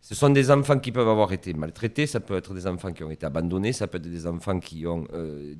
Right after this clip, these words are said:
des problématiques psychiques, ça peut être des enfants qui ont commis des délits, tout type de problématiques, mais quoi qu'il en soit,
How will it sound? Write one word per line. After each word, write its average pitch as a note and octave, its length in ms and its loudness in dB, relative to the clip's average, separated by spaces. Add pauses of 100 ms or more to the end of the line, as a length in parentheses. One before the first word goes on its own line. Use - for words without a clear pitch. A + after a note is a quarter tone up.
des F2+ 140 -4
problématiques E2 760 -8
psychiques, D3+ 500 -6
ça A2 140 -4
peut - 140 -4
être - 160 -8
des F#2 220 -8
enfants F#2+ 480 -2 (380)
qui G#2+ 100 2
ont G2+ 80 6
commis F#2 260 4
des E2+ 140 4
délits, A2 340 4 (680)
tout B3 160 6
type - 460 2 (240)
de A#2+ 140 2
problématiques, A#2+ 760 4
mais C#3 220 6
quoi A#3 200 8
qu'il G3+ 180 4
en B2+ 120 8
soit, A3 300 2